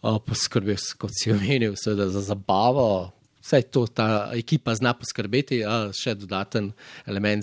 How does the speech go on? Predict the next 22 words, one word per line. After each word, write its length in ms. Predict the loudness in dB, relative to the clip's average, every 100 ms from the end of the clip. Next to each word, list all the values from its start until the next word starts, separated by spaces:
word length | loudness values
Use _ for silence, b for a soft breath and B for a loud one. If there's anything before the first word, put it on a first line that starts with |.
| -2
zmeraj 320 | 0 2 0
je 60 | -2
prišel 380 | -4 -2 -2 -2
na 140 | -4 -6 -12 B B B -6
podelitev 560 | 0 2 2 0 -4
v, 220 | -6 -8 -6
v 200 | -4 -6 -6
kroksih, 560 | -4 -4 -2 2 2 0 B B _
pisanih 400 | -8 -6 -6 -6 -4
kroksih, 400 | -4 -4 -8 -12
ki 220 | -8 -6 -8 -10
so 160 | -12
se 240 | -12 -10 -10
jih 80 | -12 _ B B B
dali 400 | -10 -6 -4 -2
narediti 540 | -2 -2 -2 -2 -2 -4
v 160 | -6
teh 240 | -6 -8 -8
smešnih 560 | -8 -6 -4 -4 -8
barvah 400 | -2 0 2 -2 -6
s 160 | -10 -8
temi 320 | -4 -4 -4